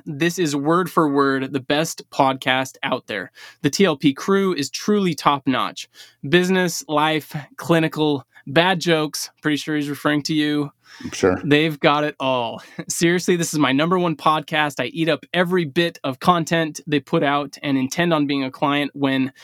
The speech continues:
Speaker 1: my time with the Navy is over in a year.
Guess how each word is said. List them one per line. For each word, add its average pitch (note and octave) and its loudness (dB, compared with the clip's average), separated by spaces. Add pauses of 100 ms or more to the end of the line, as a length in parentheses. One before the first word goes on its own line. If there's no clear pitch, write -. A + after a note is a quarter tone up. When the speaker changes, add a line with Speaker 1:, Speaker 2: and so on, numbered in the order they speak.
(140)
Speaker 1:
my C3+ 0
time C3+ 2
with C3+ -2
the C3 -2
Navy C3 0
is C3+ -2
over C3+ 0
in B2+ -2
a C3 -2
year. A#2 -6